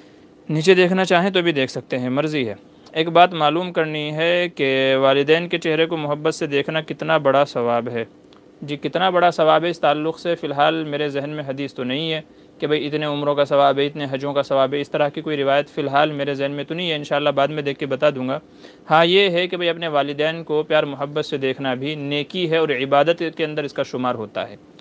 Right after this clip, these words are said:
तो इबादत है, आदमी जितनी बार देखेगा उतनी नेकियों के अंदर इजाफा होगा। और रिवायत में सिलसिले में क्या है, इंशाअल्लाह फिर वो आइंदा हफ्ता आपको बता दूँगा, या वीडियो के कमेंट में आप लिख लीजिएगा, इंशाअल्लाह बाद में आपको बता दिया जाएगा। जी, एडीपी इस्लामिक, अस्सलाम वालेकुम। जी, वालेकुम अस्सलाम व रहमतुल्लाहि व बरकातुहू।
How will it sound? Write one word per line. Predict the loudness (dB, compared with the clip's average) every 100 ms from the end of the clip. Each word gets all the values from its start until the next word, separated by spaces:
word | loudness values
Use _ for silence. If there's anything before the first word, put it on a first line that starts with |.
| -8 -2
तो |
इबादत | 0 4 4 4 0
है, | 0
आदमी | 0 -6
जितनी | -8 -6 0
बार | 2 2
देखेगा | -4 -4 -4
उतनी | -4 -8
नेकियों | -10 -10 -8
के | -8
अंदर | -6 -6
इजाफा | -4 -4 -4
होगा। | -6 -6 -8 -14 -20 -20 -20 -20 -12 -6
और | 0
रिवायत | 4 6 4
में | 0
सिलसिले | -6 -6 -6
में | -4
क्या | -2
है, | -2
इंशाअल्लाह | -2 -6 -4 -4
फिर | -2
वो | -2 -2
आइंदा | -2 -2 -4
हफ्ता | -4 -4
आपको | -4 -4
बता | -4 -2
दूँगा, | -2 -2 0
या | 0
वीडियो | 0 -4 -4
के | -4
कमेंट | -4 -4 -2
में | -2
आप | -2
लिख | -2 -2
लीजिएगा, | 0 0 -2
इंशाअल्लाह | -2 -2 0 -2
बाद | -2 -4
में | -6
आपको | -6 -4
बता | 0 0
दिया | 0 0
जाएगा। | 0 0 -2 -8 -20 -20 -20 -20 -14 -8
जी, | -2 0 2 0
एडीपी | 0 0 0 -4 -4
इस्लामिक, | -6 -4 2 2 2 -2
अस्सलाम | -2 0 0 0
वालेकुम। | -4 -6 -6
जी, | -2
वालेकुम | 0 0 -2 -6
अस्सलाम | -8 -6 -6 -6
व |
रहमतुल्लाहि | -8 -10 -10 -6 -6 -6
व |
बरकातुहू। | -8 -8 -6 -8 -10